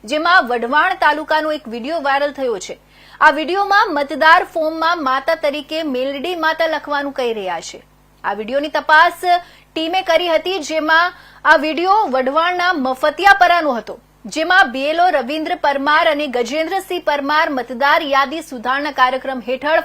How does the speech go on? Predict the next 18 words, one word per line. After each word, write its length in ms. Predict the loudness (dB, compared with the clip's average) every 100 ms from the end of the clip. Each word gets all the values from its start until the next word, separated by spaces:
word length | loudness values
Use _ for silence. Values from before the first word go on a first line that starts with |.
| -2
ફોર્મ 240 | -4 -2
ભરવા 280 | -4 -4 -4
માટે 280 | -2 -4 -6
ગયા 220 | -4 -4
હતા. 260 | -6 -12 -14 _ _ _ _
આ 100 | -2
સમયે 360 | 0 2 2 4
રાત્રે 420 | 4 4 0 2
આ 100 | 2
મતદારે 580 | 2 -2 -2 2 2 2
ફોર્મમાં 500 | -4 -2 -2 -2 -2
માતા 300 | -2 -2 -2
તરીકે 440 | -2 -4 -4 -6 -6
મેલડી 500 | -6 -6 -6 -6 -4
માતા 320 | -4 -4 -4
લખવા 320 | -4 -2 -4
કહ્યું 340 | -2 -8 -10
હતું. 200 | -14 -18